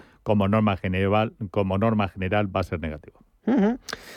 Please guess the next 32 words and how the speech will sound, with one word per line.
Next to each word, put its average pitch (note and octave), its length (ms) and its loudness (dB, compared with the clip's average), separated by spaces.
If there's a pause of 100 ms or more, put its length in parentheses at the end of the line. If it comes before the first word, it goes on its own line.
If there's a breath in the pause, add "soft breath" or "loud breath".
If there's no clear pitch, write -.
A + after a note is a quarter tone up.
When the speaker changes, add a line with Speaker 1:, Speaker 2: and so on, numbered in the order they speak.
(180 loud breath)
Speaker 2:
Otra F3 240 2
que F#3 80 0
parece F3 300 0
bastante, D#3 1120 0
bueno, B2 220 -2
pues A#2+ 180 -4
va C3 160 0
con C#3 140 -2
bastante E3 300 0
agilidad. C#3 360 0
"Soy G#3+ 160 0
José F3+ 240 -2
María, D#3+ 320 0
buenos D3 260 0
días, F3 480 0
eh, C3+ 200 -2
consulta D3 320 -2
para E3 160 0
José D3 200 -4
Antonio. B2+ 460 -2 (440 loud breath)
¿Las C3 340 0
pérdidas A3 400 2
realizadas F#3 440 0
con G3+ 220 0
criptomonedas D#3+ 1300 0 (180)
se C3 280 -4
pueden G#3 340 2
compensar F3 460 0
con E3+ 120 0
ganancias D#3+ 360 0
en D3 100 0
acciones?". E3+ 640 -2